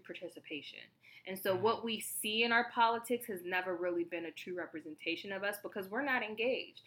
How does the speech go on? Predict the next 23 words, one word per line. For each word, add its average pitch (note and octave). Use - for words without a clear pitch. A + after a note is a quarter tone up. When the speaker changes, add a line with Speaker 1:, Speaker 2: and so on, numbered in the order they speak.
Speaker 1:
For C4+
Speaker 2:
Right. G#3
Speaker 1:
a -
lot A3+
of C4
reasons, G3+
it's G3+
set A3
up G#3
that D#3
way. D3+
But B3+
if G3
we A#3+
all A3
were G#3
truly A3
engaged, F3+
we G#3+
would G#3
see F#3+
something F3
different. -